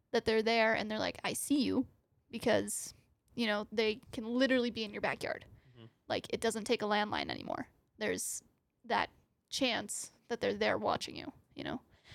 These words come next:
Speaker 1: Um, I also think that, I guess this can be portrayed as media, but it's like, everybody had so much more access to movies at the time, which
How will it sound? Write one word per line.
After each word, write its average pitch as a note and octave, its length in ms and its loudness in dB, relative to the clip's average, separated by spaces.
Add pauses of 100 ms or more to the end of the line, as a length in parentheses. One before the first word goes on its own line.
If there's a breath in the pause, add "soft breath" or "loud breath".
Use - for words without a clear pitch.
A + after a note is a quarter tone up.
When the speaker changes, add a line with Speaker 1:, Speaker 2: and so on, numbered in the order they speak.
(400 loud breath)
Speaker 1:
Um, - 320 -2 (160)
I B3 100 4
also B3 200 4
think A#3+ 280 -2
that, G3 240 2 (1000)
I C4+ 60 -4
guess A3+ 240 2
this - 180 -2
can D4 120 2
be D4+ 160 4
portrayed D4 400 4
as C#4 140 -2
media, C#4+ 380 4 (160)
but A#3+ 360 6
it's - 200 -2
like, - 240 -2 (760 soft breath)
everybody C4+ 300 6
had A#3+ 320 2
so - 140 -4
much A3 180 -6
more A3 140 -2
access - 520 0
to G#3+ 220 -2
movies A3 420 2
at G#3+ 100 -2
the A3+ 60 -2
time, A#3 420 -2 (300)
which - 300 2